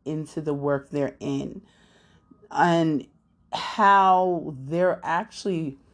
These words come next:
really interconnected.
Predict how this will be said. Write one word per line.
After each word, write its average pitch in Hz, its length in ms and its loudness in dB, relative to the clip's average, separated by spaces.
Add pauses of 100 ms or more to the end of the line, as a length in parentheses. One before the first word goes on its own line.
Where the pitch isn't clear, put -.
(280)
really 143 720 2
interconnected. 160 1300 0